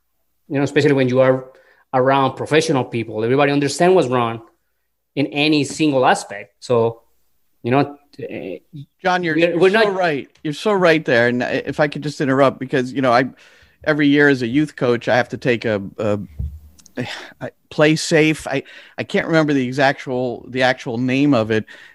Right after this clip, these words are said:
Speaker 2: uh, but it's a national organization. And that's the, the thrust of it. And the thing that always stu-, stood out to me is that if you observe something, don't just keep it inside, you know, you know, report it, whatever the, the proper protocol is, you know, whatever the, the line of communication i-, is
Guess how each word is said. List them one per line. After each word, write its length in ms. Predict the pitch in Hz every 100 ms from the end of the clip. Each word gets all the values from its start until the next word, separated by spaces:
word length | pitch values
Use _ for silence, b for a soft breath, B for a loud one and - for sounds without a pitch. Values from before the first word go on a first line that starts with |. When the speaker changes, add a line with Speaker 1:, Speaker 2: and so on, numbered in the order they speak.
| -
Speaker 2:
uh, 160 | 113
but 180 | 117 127
it's 120 | 120
a 60 | 135
national 440 | 127 143 - 147
organization. 920 | 131 131 123 110 107 135 160 - 117 -
And 180 | 135 131
that's 300 | 147 165 - - _
the, 200 | 135 139
the 160 | 131 135
thrust 400 | - 175 175 -
of 120 | 185
it. 100 | 180
And 80 | 135
the 60 |
thing 180 | 127 175
that 120 | 156
always 280 | 147 160 147
stu-, 300 | - - 147 -
stood 280 | - 156 131
out 200 | 147 147
to 100 | 123
me 220 | 117 107 b b
is 100 | -
that 140 | 131 131
if 120 | 120
you 140 | 127
observe 400 | 120 120 151 175
something, 480 | - 123 110 110 110 - _ _ _ _ -
don't 180 | 139
just 160 | 131 143
keep 240 | - 135
it 100 | 127
inside, 520 | 120 120 - 107 98 87 _ _ _
you 80 | 120
know, 320 | 110 104 - _ _ _
you 140 | - 151
know, 60 |
report 440 | 113 123 - 165 127
it, 80 | 107
whatever 440 | 135 147 147 139
the, 160 | 135 113 - -
the 120 | - 139
proper 360 | - 131 143
protocol 600 | 117 160 151 - 123 113
is, 160 | 117 127
you 80 | 139
know, 100 | 113
whatever 320 | 120 127 120
the, 220 | 120 110 B B
the 100 | -
line 260 | 117 127 139
of 160 | 131 -
communication 760 | 127 123 117 135 135 - 117
i-, 40 | -
is 580 | 131 - 127 120 120